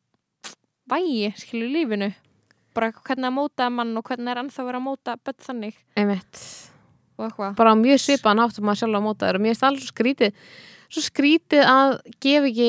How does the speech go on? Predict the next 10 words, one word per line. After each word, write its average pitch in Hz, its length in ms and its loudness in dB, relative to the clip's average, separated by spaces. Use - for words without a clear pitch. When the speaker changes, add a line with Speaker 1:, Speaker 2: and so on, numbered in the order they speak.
Speaker 2:
þú 233 80 -2
veist, - 160 -8
þetta 262 220 4
aðalmoment 247 580 4
þarna 165 220 -2
sem 196 160 -2
að 208 80 2
er, 208 100 -2
eh, 107 1040 -2
made 220 400 2